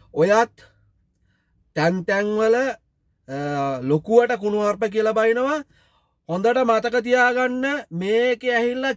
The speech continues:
කියන එක වචනයක් වචනයක් ගානේ මේ හිත්තල තියාගෙන ඉන්නේ උඹලට තියෙන බයට නෙමෙයි. හරිද? උඹලාගේ ඔය ලයිව් වල නැගලා කොටු වල නැගලා පට්ට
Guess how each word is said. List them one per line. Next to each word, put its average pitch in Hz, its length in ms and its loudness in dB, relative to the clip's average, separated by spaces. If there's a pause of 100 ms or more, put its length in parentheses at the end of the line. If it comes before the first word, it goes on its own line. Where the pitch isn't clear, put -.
කියන 240 300 0
එක 214 200 -2 (120)
වචනයක් 226 560 -2
වචනයක් 220 460 -2
ගානේ 240 440 0 (460)
මේ 190 200 -2
හිත්තල 208 500 0
තියාගෙන 233 420 2
ඉන්නේ 240 220 -2
උඹලට 214 360 -2
තියෙන 226 180 -2 (160)
බයට 196 380 -2
නෙමෙයි. 190 320 -6 (500)
හරිද? 175 220 -2 (440)
උඹලාගේ 208 520 4
ඔය 226 160 6
ලයිව් 196 320 -4
වල 208 180 -2
නැගලා 214 320 -4
කොටු 185 300 -8
වල 214 160 -2
නැගලා 220 360 -2 (480)
පට්ට 170 520 -6